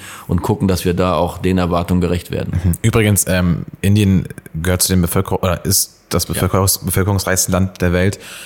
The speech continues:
Speaker 2: Ich finde, weil sie kein Bildungssystem hatten, aber jetzt gerade aufbauen. Weil was passiert, wenn ein Bildungssystem inte-, integriert wird, eingeführt wird?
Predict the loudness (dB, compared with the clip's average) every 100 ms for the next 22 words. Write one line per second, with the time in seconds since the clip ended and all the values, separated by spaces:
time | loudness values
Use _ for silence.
0 | -8 -4 0 4 4 4 2 2 2 0
1 | 0 0 0 0 0 0 0 2 2 0
2 | 0 0 0 -2 0 2 2 0 0 2
3 | 0 0 0 2 0 0 2 4 2 -2
4 | -6 0 2 2 0 0 0 2 2 4
5 | 4 4 2 0 0 2 0 0 -2 0
6 | 0 0 -2 -2 0 0 -2 -4 -2 -2